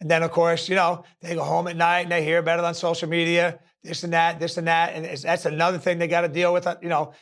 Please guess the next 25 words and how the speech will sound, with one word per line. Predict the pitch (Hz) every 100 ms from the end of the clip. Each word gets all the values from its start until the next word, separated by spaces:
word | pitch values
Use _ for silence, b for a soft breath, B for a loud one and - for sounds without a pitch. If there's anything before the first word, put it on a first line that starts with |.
| B -
and, | 151 196 180 180 170
and | -
when | 156
it | 147
comes | 175 160
to | 151
sports, | - 175 170 170 - - b b b
you | - 156
know, | - _ _ -
teammates | 180 175 180 170
saying | 180 175 175
things, | 170 170 170 165
other | 175 185
schools | - 185 175 175
saying | 170 170 170
things, | 175 170 170 165 - B B - 143
coaches | 170 180 180 180 - - _ _ _ _ _ _ _ _ _ _ _ _ -
contacting | 180 175 175 180 175 170
you, | 170 175 170 175
you | 180
know, | 170 147
things | 170 165
of | 147
that | 170 165
nature. | 170 165 175 170